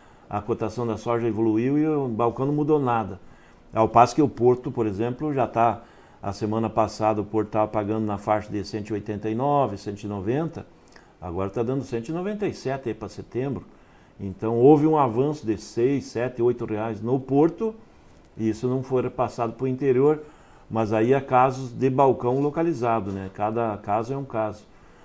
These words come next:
Quando é cooperativa, a cooperativa, Leão, não, o balcão não sobe, mas depois no rateio da, da lucratividade da cooperativa, ela repassa parte do lucro que ela teve na comercialização pro produtor.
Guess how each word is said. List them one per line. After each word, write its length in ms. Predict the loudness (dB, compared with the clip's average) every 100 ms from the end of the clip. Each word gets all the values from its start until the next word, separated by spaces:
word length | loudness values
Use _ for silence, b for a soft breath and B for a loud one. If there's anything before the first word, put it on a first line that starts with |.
| b
Quando 180 | 6 8
é 80 | 8
cooperativa, 600 | 6 6 4 2 0 0
a 20 |
cooperativa, 540 | 2 2 2 4 4
Leão, 160 | 6 6
não, 160 | 6 6
o 40 |
balcão 320 | 6 6 4
não 140 | -2 0
sobe, 260 | 2 2
mas 120 | 4
depois 280 | 2 4 4
no 80 | 4
rateio 380 | 2 0 2 0
da, 240 | 0 -2 -6 b b b b -4
da 160 | 2
lucratividade 760 | 4 4 2 0 0 2 2 2
da 100 | 0
cooperativa, 600 | -2 -2 -2 -2 -2 0
ela 120 | 0
repassa 640 | -2 0 0 0 -2 -10 b b b b b
parte 320 | 6 6 6 0
do 120 | 2
lucro 380 | 2 2 0 -4
que 140 | -2
ela 160 | -2 -2
teve 240 | -4 -4
na 100 | -6
comercialização 880 | -6 -8 -6 -4 -4 -4 -8 -6 -8
pro 160 | -6
produtor. 400 | -6 -4 0 0